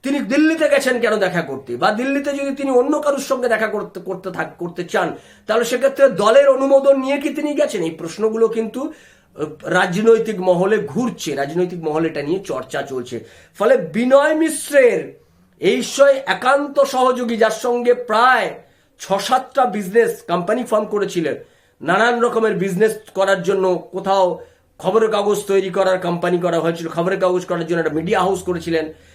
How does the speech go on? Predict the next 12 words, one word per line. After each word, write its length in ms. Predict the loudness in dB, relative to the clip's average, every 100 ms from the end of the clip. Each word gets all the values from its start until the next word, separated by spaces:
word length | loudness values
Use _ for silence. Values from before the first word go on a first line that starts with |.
| _
কোথাও 340 | -6 -2 2 2
তিনি, 500 | 2 0 0 -2 -6 -16 _
আহ, 340 | 0 2 2 2
মাছের 360 | -2 2 2
ব্যবসা 340 | 4 2 2 -2
করার 340 | 2 0 2
জন্য 560 | 0 0 0 0 0 -4 -18 _
তিনি 140 | -2 -2
একটা 160 | 0
কোম্পানি 400 | -2 -2 0 -2
ফর্ম 220 | 2 0 2
করেছিলেন। 520 | 0 0 0 0